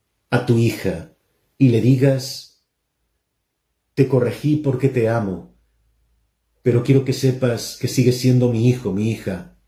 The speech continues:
que te sigo amando, que te perdono, y que juntos, juntos, esto es maravilloso, podáis orar pidiendo el perdón de Dios también". Eso liberará.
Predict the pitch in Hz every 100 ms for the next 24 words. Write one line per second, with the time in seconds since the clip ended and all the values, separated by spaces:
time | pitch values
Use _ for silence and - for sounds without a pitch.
0 | _ - 123 123 - 139 127 120 117 107
1 | 101 123 - - - 120 113 95 90 -
2 | _ _ _ 151 147 143 196 220 139 104
3 | 90 - - _ _ _ _ - 180 139
4 | 101 95 127 - 113 117 113 110 104 113
5 | - 95 85 - _ _ _ _ - 113
6 | 127 143 147 131 147 147 143 104 110 123
7 | 120 113 110 92 117 110 95 101 101 104
8 | 92 92 87 80 73 _ _ _ _ _
9 | _ _ - 127 - 123 117 110 104 101
10 | 95 85 -